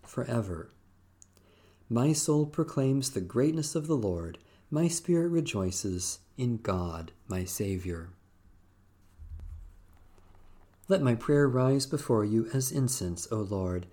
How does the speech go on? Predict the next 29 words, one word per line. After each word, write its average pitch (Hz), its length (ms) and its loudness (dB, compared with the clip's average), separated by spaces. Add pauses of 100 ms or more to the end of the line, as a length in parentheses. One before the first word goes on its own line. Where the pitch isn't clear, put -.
(240)
the 107 120 0
lifting 147 380 4
of 170 140 2
my 180 100 6
hands 120 480 2
as 135 180 -2
an 143 100 -2
evening 95 340 -2
sacrifice. 90 960 -6 (1600)
Give 180 200 6
us 156 180 4
your 131 160 6
peace, 98 560 0
O 113 100 0
God, 104 460 -2 (300)
that 135 80 2
we 165 140 6
may 151 160 6
rejoice 139 640 2
in 101 100 -2
your 127 180 4
goodness 143 380 2
to 151 220 2
us 95 440 -2
and 123 280 -2
to - 200 -8
all 123 220 2
your 127 180 4
children, 113 580 -2